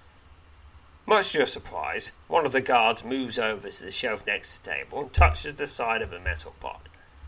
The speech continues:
"Still quite hot," he says, retrieving the wooden mug from the same shelf and pouring a steaming serving of paleo into the crude vessel. You're quite taken aback when he hands the drink to you.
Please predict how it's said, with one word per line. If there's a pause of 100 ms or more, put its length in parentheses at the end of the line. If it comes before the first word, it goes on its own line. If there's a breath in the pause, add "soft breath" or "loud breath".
(400 soft breath)
"Still (180)
quite
hot,"
he
says, (220)
retrieving
the
wooden
mug
from
the
same
shelf (360 loud breath)
and
pouring
a
steaming
serving
of
paleo
into
the
crude
vessel. (880 soft breath)
You're
quite
taken
aback (160)
when
he
hands
the
drink
to
you.